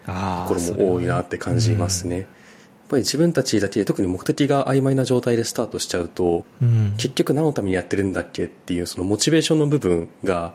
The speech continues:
Speaker 1: うん。
Speaker 2: やっぱりなかなか続かなくて、まあ、早々にやめちゃう。で、ポッドキャストの場合ってやっぱり続けることがすごく大事じゃないですか。
Speaker 1: うん。
Speaker 2: 温度メディア全般そうだと思うんですけど、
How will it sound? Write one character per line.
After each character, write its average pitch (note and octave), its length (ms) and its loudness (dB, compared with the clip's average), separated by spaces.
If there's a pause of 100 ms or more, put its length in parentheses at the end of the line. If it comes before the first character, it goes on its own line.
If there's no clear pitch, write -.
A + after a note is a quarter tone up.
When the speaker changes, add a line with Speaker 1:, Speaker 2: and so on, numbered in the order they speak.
(120)
Speaker 1:
う - 20 2
ん。 B2+ 60 6
Speaker 2:
や A#2 60 4
っ G2+ 80 0
ぱ D#3 80 0
り G#2+ 80 2
な F#2 100 -2
か G2 140 -4
な G2 100 0
か F#2 260 -4
続 F#2+ 220 -4
か F#2+ 120 -2
な F#2+ 120 0
く - 80 -8
て、 F2+ 420 0 (140)
ま G2 80 -6
あ、 - 20 -8
早 - 220 -2
々 F#2 240 -2
に F#2 380 -6
や F#2 120 -10
め F2 120 -6
ち - 100 -8
ゃ F#2 40 -4
う。 G2+ 120 -8
で、 G#2+ 80 -10
ポ - 140 -2
ッ - 60 -8
ド - 60 -2
キ - 80 2
ャ E3 40 0
ス - 80 -8
ト G2+ 80 -2
の F2 40 -2
場 F2+ 120 -2
合 F2 100 2
っ - 20 -2
て - 160 -6
や F2 80 -2
っ - 40 -10
ぱ G2 120 -2
り E2+ 220 -6 (240)
続 A#2 240 0
け C#3+ 100 2
る B2+ 80 2
こ - 120 -4
と G#2 100 2
が E2+ 100 -2
す - 140 0
ご F#2 80 -2
く E2 120 -10
大 F2 200 0
事 E2+ 60 -4
じ F2 60 -2
ゃ E2 40 -4
な E2 60 -6
い D#2+ 40 -8
で E2 60 -8
す - 100 -10
か。 - 160 -18
Speaker 1:
う C#3 60 4
ん。 C3 100 6
Speaker 2:
温 G#2 120 4
度 A2+ 100 4
メ A#2 80 4
デ F2+ 80 0
ィ E2 40 -2
ア D#2+ 40 -4
全 F#2 180 -2
般 F#2+ 200 -4
そ - 140 -4
う F2 40 -6
だ E2+ 60 -10
と - 100 -12
思 F2 120 -10
う - 20 -16
ん F#2+ 40 -16
で F#2+ 60 -14
す - 100 -12
け - 100 -12
ど、 F2+ 180 -6